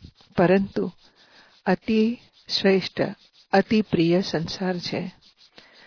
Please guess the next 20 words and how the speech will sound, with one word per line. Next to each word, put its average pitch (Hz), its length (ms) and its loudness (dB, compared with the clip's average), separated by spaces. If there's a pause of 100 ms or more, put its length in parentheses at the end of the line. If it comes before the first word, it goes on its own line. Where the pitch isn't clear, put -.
(320)
આ 208 200 2
બ્રાહ્મણ 196 500 2
સંસાર 185 600 -6 (360)
આખા 202 420 2
વિશ્વના 196 680 0
વિશેષ 202 640 2 (560)
આત્માઓનો 190 680 0
સંસાર 180 580 -6
છે. 190 340 -8 (1200)
દરેક 202 580 4 (180)
બ્રાહ્મણ 190 680 0 (180)
કોટોમાં 214 540 4
કોઈ, 180 540 -2 (580)
કોઈમાં 208 480 6
પણ 214 220 0
કોઈ 190 320 0
આત્મા 190 420 -4
છે, 190 360 -8 (720)
કારણ 185 320 -2
કે 170 340 -2